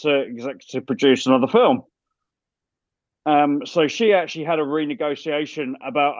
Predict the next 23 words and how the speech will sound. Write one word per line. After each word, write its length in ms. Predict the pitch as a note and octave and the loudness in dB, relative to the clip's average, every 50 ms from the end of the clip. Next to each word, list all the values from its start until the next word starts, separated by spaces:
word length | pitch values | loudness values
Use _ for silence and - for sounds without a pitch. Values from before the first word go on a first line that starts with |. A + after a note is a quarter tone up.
| C#3+ | -4
eighteen 320 | D3 C#3 - - D3+ C3+ C3+ | -4 -4 -4 -4 -4 -2 -2
months 240 | C#3 C#3+ D3 - | -4 -4 -6 -8
ago 220 | - - C#3 B2+ B2 | -6 -4 -4 -2 -2
on 80 | B2+ | -2
her 180 | B2+ B2+ B2+ B2+ | -2 -2 -2 -2
contract 460 | D3+ D#3 D3 C3 - C#3+ C3 A#2 - - | -4 -6 -6 -4 -4 -4 -4 -4 -4 -10
that 220 | D3 C3+ B2 D#3+ | -14 -10 -6 -2
allowed 300 | E3 E3+ F#3+ F#3+ F3+ E3 | 2 4 6 6 6 4
her 80 | D3+ C#3+ | 2 -6
to 140 | - - C#3+ | -14 -14 -6
do 220 | - G3+ G#3 F#3+ D3+ | 0 2 2 2 2
that, 1300 | C#3 B2+ C3 E3+ - - _ _ _ _ _ _ _ _ _ _ _ _ _ _ _ _ _ _ - D3 | 0 0 0 -2 -2 -6 _ _ _ _ _ _ _ _ _ _ _ _ _ _ _ _ _ _ -10 -6
um, 380 | D3 C#3 C#3 C#3 C#3 C#3 C#3 C#3+ - _ _ _ - E3 C3 _ | -4 -4 -4 -4 -4 -6 -8 -10 -12 _ _ _ -20 -20 -12 _
but 220 | - F3 C#3+ C3 - | -4 -2 -2 -2 -4
she 140 | - D3+ C#3+ | -4 -2 0
would 240 | A#2+ C#3+ C3+ A#2 | 0 2 2 2
not 180 | D3 C#3+ C#3 G#2+ | 2 0 2 2
be 100 | - C#3+ | 2 2
allowed 340 | C3+ B2 B2 B2+ B2+ A#2+ - | 4 4 2 2 0 0 -4
to 80 | - | -8
promote 360 | _ - D3+ G3 A#3+ B3+ A3 E3 | _ -4 0 2 4 4 4 2
it. 220 | C#3 B2+ A#2 - _ _ _ _ _ _ _ _ _ _ _ _ _ _ - | 0 -2 -4 -6 _ _ _ _ _ _ _ _ _ _ _ _ _ _ -14
Now, 580 | D#3+ D3+ D3+ D3+ D3 D3 D3 D3 D3 D3 D3 | -10 -6 -4 -4 -2 -2 -2 -2 -2 -4 -6